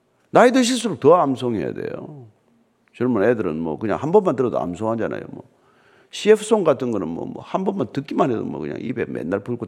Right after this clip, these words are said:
들고 다니잖아요. 그러니까 그게 없으면 우리가 방자해진다는 거예요. 말씀이 없으면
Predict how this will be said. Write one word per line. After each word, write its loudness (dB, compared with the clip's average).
들고 -10
다니잖아요. -12
그러니까 0
그게 4
없으면 2
우리가 -4
방자해진다는 -4
거예요. -20
말씀이 -2
없으면 -2